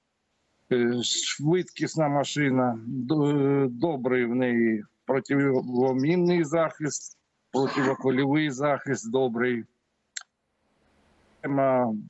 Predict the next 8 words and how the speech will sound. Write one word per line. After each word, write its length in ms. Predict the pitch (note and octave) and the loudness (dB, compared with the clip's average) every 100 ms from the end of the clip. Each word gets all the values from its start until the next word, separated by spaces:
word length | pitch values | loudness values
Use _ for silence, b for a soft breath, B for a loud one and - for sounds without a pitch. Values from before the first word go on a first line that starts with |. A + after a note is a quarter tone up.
| _ | _
підкачки 640 | - B2+ - C3 B2 - B2+ | -4 -4 -2 -2 -2 -4 -2
повітря 560 | B2+ A#2+ C3 A#2 C3+ | 0 2 0 0 -2
там 220 | B2+ C3+ | 0 -2
дуже 300 | B2+ C3+ B2 | 0 2 2
добра, 400 | C3 C3+ C3 B2 | 2 0 2 0
система 500 | B2 A#2+ - C3+ A#2+ | -2 -6 -4 -2 0
докаток 580 | A2+ A#2+ - A#2 B2+ A2 | 0 -2 -2 -2 -4 -4
добра, 300 | A#2 B2 A#2+ | -4 -4 -4